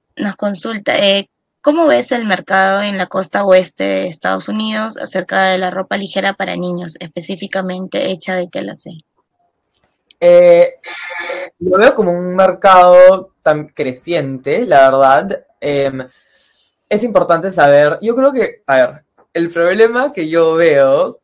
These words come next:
Speaker 2: con las marcas de ropa de bebés que a veces están un poquito muy, por no tener otra palabra, digamos, a la antigua en términos del ofrecimiento que están dando, y tú cuando estás vendiendo una ropa de bebé tienes que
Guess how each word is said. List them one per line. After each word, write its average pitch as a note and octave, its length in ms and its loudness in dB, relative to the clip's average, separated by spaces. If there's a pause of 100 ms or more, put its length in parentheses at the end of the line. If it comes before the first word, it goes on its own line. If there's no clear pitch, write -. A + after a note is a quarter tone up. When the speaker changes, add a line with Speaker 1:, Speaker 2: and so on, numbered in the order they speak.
Speaker 2:
con D#3+ 600 0
las C#3+ 260 -8
marcas D3+ 440 -4
de C#3+ 140 -2
ropa C#3 300 -2
de C#3+ 180 -2
bebés C#3+ 400 -4
que C#3+ 140 -4
a C3+ 40 0
veces D3 380 -8
están D3 680 -6
un F3 140 -18
poquito F3 440 -6
muy, G3 680 -8 (1080)
por D#3 200 -4
no F3 160 -6
tener F3+ 180 -8
otra F3 260 -4
palabra, D3 400 0
digamos, D3 480 -2
a D#3 100 0
la C#3 160 -2
antigua D#3+ 800 -4
en C#3+ 140 -10
términos C#3+ 400 -6
del D#3 100 -4
ofrecimiento C#3+ 680 -10
que D3 60 -12
están C#3 380 -10
dando, D3 340 -4
y E3+ 160 -10 (180)
tú F#3 140 -10
cuando F3 180 -6
estás D#3 200 -6
vendiendo D#3 420 -8
una D#3+ 180 -2
ropa D3 460 -2
de C#3 240 -6
bebé C3+ 420 -4
tienes C#3+ 280 -12
que C3+ 320 -6